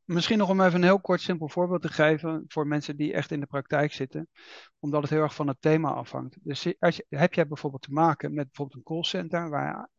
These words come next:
vragen binnenkomen of e-mails binnenkomen, et cetera, dan kun je heel goed drie keer per dag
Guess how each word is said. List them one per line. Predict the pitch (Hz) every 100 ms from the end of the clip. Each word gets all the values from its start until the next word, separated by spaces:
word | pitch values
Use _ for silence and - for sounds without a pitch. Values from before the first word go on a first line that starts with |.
| _ -
vragen | 156 - 147 156 151
binnenkomen | 147 151 - 147 147 -
of | -
e-mails | 160 156 147 135
binnenkomen, | 143 143 - 147 147 156
et | -
cetera, | 143 143 156 170 - - - - - _
dan | 165
kun | 165 151
je | 143
heel | 165
goed | 190 156 139
drie | 160 156
keer | 135
per | - 131
dag | 131 135 -